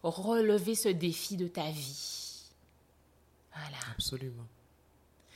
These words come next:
Speaker 1: Et je ne l'avais pas encore perçu comme ça. Et quand tu m'as dit ça, je me suis dit, «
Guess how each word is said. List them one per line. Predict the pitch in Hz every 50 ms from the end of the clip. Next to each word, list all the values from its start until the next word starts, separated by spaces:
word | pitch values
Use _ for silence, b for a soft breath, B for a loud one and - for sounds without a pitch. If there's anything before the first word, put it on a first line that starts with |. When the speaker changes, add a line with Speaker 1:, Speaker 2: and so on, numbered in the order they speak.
| B B B
Speaker 1:
Et | - 208
je | 185 247
ne | 247 262
l'avais | 254 247 262 247
pas | 247 330 330 339
encore | 311 277 226 - 226 202 185 190
perçu | - 208 180 160 160 - - - 170
comme | - 170 147 143 143
ça. | - - - 147 117 - 160 - - _ _ _ _ _ B B B B B
Et | - 202
quand | - 349 381
tu | 370 - 302
m'as | 269 233 220
dit | 185 170 190
ça, | 170 - - 226 220
je | 185 196
me | 196 190
suis | 180 - 202 185
dit, « | - 214 214